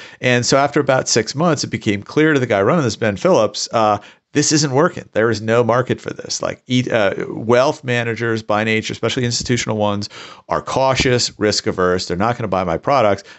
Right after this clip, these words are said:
Eventually, it shut down. I think what's interesting that, that, that Dan Grant and some of these other guys are doing is they're not trying to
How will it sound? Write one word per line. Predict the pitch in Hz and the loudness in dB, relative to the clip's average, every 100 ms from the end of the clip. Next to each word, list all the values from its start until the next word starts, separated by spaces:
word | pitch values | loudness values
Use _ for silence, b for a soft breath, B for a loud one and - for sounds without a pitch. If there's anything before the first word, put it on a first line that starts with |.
| B | B
Eventually, | 113 127 127 - 113 101 | 2 2 2 0 2 2
it | 87 | 0
shut | - 85 - | 0 -2 0
down. | 110 104 85 76 - B B | -2 0 -2 -4 -10 B B
I | 165 | 0
think | 214 | 4
what's | 120 110 - | 2 0 -2
interesting | 160 156 - 127 110 | -2 0 -2 -2 0
that, | 98 - | -2 -2
that, | 107 - | -4 -2
that | 104 - | -6 -2
Dan | 127 117 110 | 0 0 0
Grant | 110 123 131 | 0 2 2
and | 107 | -2
some | - 104 | -4 0
of | |
these | 95 127 | 2 4
other | 147 | 2
guys | 117 104 101 95 | 2 0 0 -2
are | |
doing | 90 104 95 95 | 0 0 0 0
is | 95 98 B B B _ _ | 0 0 B B B _ _
they're | - 175 | 0 2
not | 185 - - | 2 0 -6
trying | - 123 127 131 127 113 | -2 0 2 2 0 -2
to | - - 98 92 92 90 | -4 0 2 4 2 0